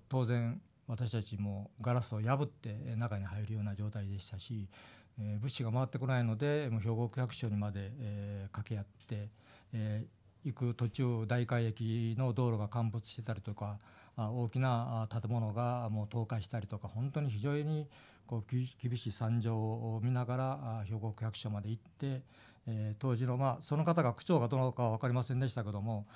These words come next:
消防署の方と役所の方がもうけんけんがくがくの議論しているところに入っていって、えー、自分たちにも物資が回るようにって、まあ、そういうお話をしたりした経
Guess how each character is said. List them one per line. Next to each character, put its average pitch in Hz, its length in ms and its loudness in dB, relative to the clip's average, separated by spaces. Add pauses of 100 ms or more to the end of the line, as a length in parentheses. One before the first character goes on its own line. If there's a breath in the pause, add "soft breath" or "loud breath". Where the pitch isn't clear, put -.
(180 loud breath)
消 123 200 2
防 117 120 2
署 113 100 0
の 113 80 0
方 117 240 -2
と 143 500 2
役 110 140 0
所 127 100 -2
の 117 80 0
方 117 240 -2 (480)
が 120 160 0
も 107 100 2
う - 80 -2
け 135 80 2
ん 151 100 2
け 147 120 0
ん 143 80 0
が 127 140 0
く 135 100 0
が 135 140 2
く 131 100 -4
の 123 260 2 (540 loud breath)
議 117 80 2
論 113 220 4
し - 60 -8
て 139 80 0
い 135 40 2
る 123 80 0
と 131 100 -4
こ 139 60 2
ろ 147 60 4
に 135 60 2
入 110 120 2
っ - 20 -4
て - 140 -2
い 120 40 2
っ - 20 -6
て、 101 280 -4 (360 soft breath)
え 104 200 -2
ー、 104 40 -2
自 101 120 -4
分 107 100 0
た 104 100 -2
ち 107 100 -6
に 110 60 2
も 110 100 2
物 101 160 -4
資 - 100 -8
が 104 80 -2
回 104 220 0
る 107 60 -2
よ 104 100 -2
う 101 40 -4
に 98 60 -4
っ - 20 -10
て、 104 120 -8
ま 113 100 -4
あ、 - 20 -4
そ 120 120 -6
う 113 40 0
い - 20 0
う 104 40 0
お 107 40 0
話 104 240 -2
を 101 40 -4
し - 80 -12
た 110 100 -4
り 90 60 -8
し - 80 -16
た 101 80 -12
経 104 160 -8